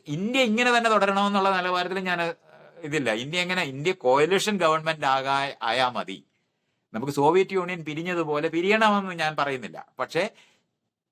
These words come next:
കോയലീഷൻ ഗവൺമെന്റ്, ശരിക്കും പറഞ്ഞാൽ ഫെഡറൽ സ്റ്റേറ്റുകൾക്ക് അതിന്റെ ധനം, അത്, ഏഹ്, കളക്ട് ചെയ്യുന്ന ടാക്സ് ഈ സെൻട്രലൈസ് പോയി ചെയ്തിരിക്കുന്നത്, എന്ന് പറഞ്ഞാൽ കോയലീഷന് വേണ്ടി ആവശ്യമായിട്ടുള്ള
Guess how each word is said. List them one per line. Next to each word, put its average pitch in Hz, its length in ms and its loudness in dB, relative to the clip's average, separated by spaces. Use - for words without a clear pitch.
കോയലീഷൻ 214 580 4
ഗവൺമെന്റ്, 147 720 -4
ശരിക്കും 131 240 -12
പറഞ്ഞാൽ 165 280 -4
ഫെഡറൽ 175 420 -2
സ്റ്റേറ്റുകൾക്ക് 175 880 0
അതിന്റെ 147 420 -2
ധനം, 131 360 -2
അത്, 123 220 2
ഏഹ്, 107 720 -6
കളക്ട് 156 240 2
ചെയ്യുന്ന 160 300 0
ടാക്സ് 147 560 -2
ഈ 180 180 -8
സെൻട്രലൈസ് 185 1040 0
പോയി 160 300 0
ചെയ്തിരിക്കുന്നത്, 147 840 -2
എന്ന് 104 100 -4
പറഞ്ഞാൽ 143 120 -6
കോയലീഷന് 190 680 2
വേണ്ടി 156 260 -6
ആവശ്യമായിട്ടുള്ള 127 920 -4